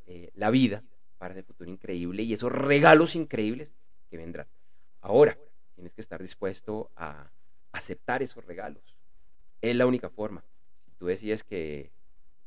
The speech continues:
que la vida son problemas, mala suerte y demás, pues así va a ser.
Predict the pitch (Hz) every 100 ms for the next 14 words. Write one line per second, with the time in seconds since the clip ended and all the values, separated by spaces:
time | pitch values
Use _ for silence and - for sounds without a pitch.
0 | - - - 131 123 120 123 127 131 -
1 | - - 135 113 143 127 127 113 110 113
2 | 101 90 98 113 95 107 175 - 92 -
3 | 85 82 - 73